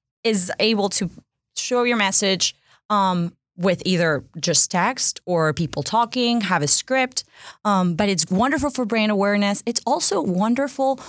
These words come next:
for, um, call to action. I mean, a lot of people think that, all right, video is more of, like, a top funnel,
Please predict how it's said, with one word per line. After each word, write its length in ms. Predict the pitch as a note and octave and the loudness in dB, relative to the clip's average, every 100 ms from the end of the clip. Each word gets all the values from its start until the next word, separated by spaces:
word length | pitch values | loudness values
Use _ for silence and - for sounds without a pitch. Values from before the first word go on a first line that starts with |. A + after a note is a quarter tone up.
| - _ - | -20 _ -4
for, 400 | G#3+ F#3+ F3 - | 0 2 2 0
um, 500 | G3 F#3 E3+ D#3+ D#3+ _ | 0 2 2 0 -2 _
call 160 | - C4 | -2 0
to 160 | - A#3+ | 2 0
action. 500 | A#3 C#4 - B1 - | -2 0 -2 -2 -6
I 60 | - | -4
mean, 160 | G3+ G3+ | 0 2
a 80 | |
lot 140 | A3 B3 | 2 0
of 80 | C4 | -2
people 360 | B3+ B3+ A#3+ | -6 -2 -2
think 280 | A#3 A3 G#3 | 0 -2 0
that, 180 | G#3 F#3+ | 0 2
all 80 | F#3+ | 2
right, 220 | F3+ E3 | 0 -2
video 300 | F#3+ G#3 G#3+ | -2 0 0
is 140 | G3+ | 0
more 240 | G3 G3 F3+ | 2 2 2
of, 140 | F3 | 0
like, 180 | F#3+ F3 | -2 -2
a 60 | F3+ | -2
top 320 | - B3+ B3+ | 0 -2 -2
funnel, 560 | - A#3+ A3+ G3+ F#3+ | -2 0 2 2 0